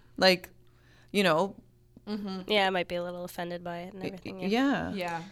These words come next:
Speaker 3: She,
Speaker 2: Well
Speaker 3: like, I haven't heard any of that. I mean, Rusi did comment on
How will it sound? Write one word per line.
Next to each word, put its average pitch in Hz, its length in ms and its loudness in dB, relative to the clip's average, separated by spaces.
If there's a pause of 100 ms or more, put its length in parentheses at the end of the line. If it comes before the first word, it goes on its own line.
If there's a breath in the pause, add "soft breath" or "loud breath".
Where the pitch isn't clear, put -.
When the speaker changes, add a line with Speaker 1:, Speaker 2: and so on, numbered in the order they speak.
(320 soft breath)
Speaker 3:
She, 208 120 4
Speaker 2:
Well 226 180 6
Speaker 3:
like, 233 220 8
I 233 60 10
haven't 294 260 6
heard 214 340 4
any 190 240 4
of 175 80 2
that. 175 320 6
I 175 60 -2
mean, 175 360 -4
Rusi 180 320 -4
did 170 160 -6
comment 170 480 -2
on 151 400 -6